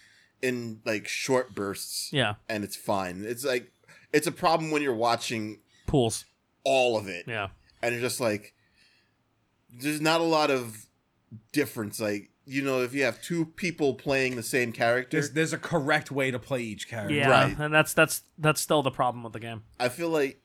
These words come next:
Speaker 1: I, and I don't, I don't really like Street Fighter Four, but I, I, I'm like, you can see two. You watch Ricky Ortiz and Justin Wong play Rufus.
Speaker 2: Two different Rufus.
Speaker 1: They're playing two different styles.
Speaker 2: Yep. Doesn't happen in Street Fighter
Speaker 1: You
Speaker 2: Five.
Speaker 1: watch, you watch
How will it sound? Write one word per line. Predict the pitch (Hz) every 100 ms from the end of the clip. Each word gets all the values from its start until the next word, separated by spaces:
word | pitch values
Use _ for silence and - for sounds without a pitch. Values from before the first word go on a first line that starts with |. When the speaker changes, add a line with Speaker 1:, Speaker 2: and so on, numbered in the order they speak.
| _ -
Speaker 1:
I, | 151 180
and | 208 262
I |
don't, | 285 269 240
I | 180
don't | 220
really | 208 175
like | 139 139 -
Street | - 147
Fighter | 151 127
Four, | 120 143 113
but | 101 117 127 120
I, | 120
I, | 123 120 113 110 - 113
I'm | 113
like, | 107 104 - _ _ _
you | 127 208
can | 196
see | 160 208
two. | 170 - 208 - _ _ _ _ _ _ _ _ _ _ -
You | 170 180
watch | 196 175 165
Ricky | 165 170
Ortiz | 160 - 151
and | 143
Justin | 135 131 139
Wong | 123 120 113
play | 107 135 113
Rufus. | 123 123 107 90 - - _ _
Speaker 2:
Two | - 196
different | 147 151
Rufus. | 131 107 151
Speaker 1:
They're | 170
playing | - 185 170 156
two | - 202 196
different | 165 165 151
styles. | - 139 107 90 80
Speaker 2:
Yep. | 143 151 - _ _ _ _ _ _ -
Doesn't | 160 160
happen | 143 131
in |
Street | 123 117
Fighter | 117 131
Speaker 1:
You |
Speaker 2:
Five. | 151
Speaker 1:
watch, | 151 143 - -
you | 147
watch | 139 131 -